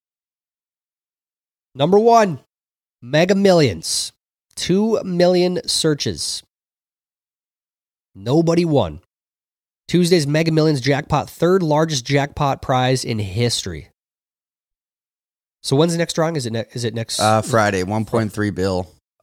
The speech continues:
Speaker 1: All right.
Speaker 2: I'll put twenty bucks in. I mean, it's worth the wish, dude.
Speaker 1: I'm gonna, yeah, I'll go to the, the G station and put some money down here. Gotta. I didn't do it on the other day, so.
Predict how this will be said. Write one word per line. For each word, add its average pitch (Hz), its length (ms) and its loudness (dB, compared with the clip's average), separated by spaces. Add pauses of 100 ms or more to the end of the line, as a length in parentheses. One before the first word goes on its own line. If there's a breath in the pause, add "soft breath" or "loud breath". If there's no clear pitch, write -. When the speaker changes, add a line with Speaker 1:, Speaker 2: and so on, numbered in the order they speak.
(140)
Speaker 1:
All 82 100 -14
right. 82 220 -16 (720)
Speaker 2:
I'll 147 120 2
put - 200 -2
twenty 101 240 -6
bucks 76 360 -8
in. 90 180 -6
I 92 40 -4
mean, 101 260 -2
it's 104 160 -8
worth 120 200 0
the 113 80 -2
wish, 98 300 -4
dude. 104 300 -2 (580)
Speaker 1:
I'm 139 100 -8
gonna, 135 300 0 (120)
yeah, 127 220 0
I'll 156 120 2
go 185 120 2
to 151 60 2
the, 113 280 -2 (600 soft breath)
the 123 60 -10
G 113 260 -2
station 110 480 -2
and 95 220 -8 (1200)
put - 140 -14
some 110 140 -6
money 101 160 -4
down 98 300 -4
here. 104 200 -6 (1900)
Gotta. 113 300 0 (140)
I 117 80 0
didn't 143 240 0
do 139 120 4
it 127 60 0
on 101 280 -4 (300)
the 117 120 -6
other 107 180 -4
day, 90 200 -6
so. 92 340 -10